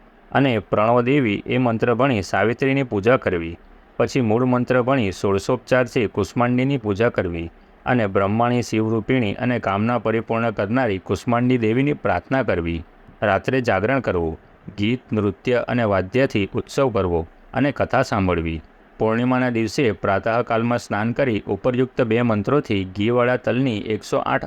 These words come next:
આહુતિઓ આપવી. શેષ હોમ સમાપ્ત કરી વસ્ત્ર અલંકારો અર્પી આચાર્ય અને તેમના પત્નીની પૂજા કરવી,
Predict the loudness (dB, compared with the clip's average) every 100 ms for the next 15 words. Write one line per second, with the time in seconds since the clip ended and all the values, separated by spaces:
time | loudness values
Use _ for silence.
0 | -2 0 0 2 4 2 0 -4 -4 -4
1 | -12 -20 -20 -20 -20 -20 -20 -4 0 0
2 | 0 0 0 0 0 0 0 -2 0 2
3 | 2 2 0 0 0 2 0 0 0 2
4 | 2 0 -2 -4 -4 -10 -18 -4 -4 0
5 | 0 2 0 0 0 0 2 2 0 -2
6 | -2 -2 -2 -2 -2 0 -2 0 -2 -2
7 | -4